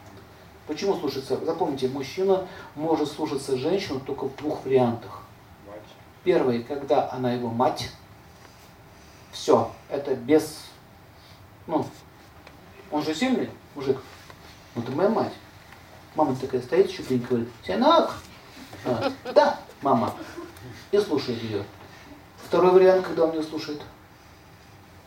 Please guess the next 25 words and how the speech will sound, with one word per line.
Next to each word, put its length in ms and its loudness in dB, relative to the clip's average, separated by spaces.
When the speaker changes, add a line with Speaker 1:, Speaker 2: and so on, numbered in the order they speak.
Speaker 1:
Когда 240 -2
он 100 2
ее 160 4
любит. 320 -2
А 100 -4
третьего 340 4
варианта 320 0
нет. 220 -10
Поэтому 240 0
попытка 500 0
манипулировать 720 0
мужчинами 460 -4
без 220 -2
любви 300 -6
и 40 0
уважения 400 -2
невозможна. 580 -10
Поэтому, 180 -2
если 140 -4
вы 60 -10
хотите 200 -4
управлять 320 -2
мужчинами, 380 -4
нужно 320 -4
быть 200 -6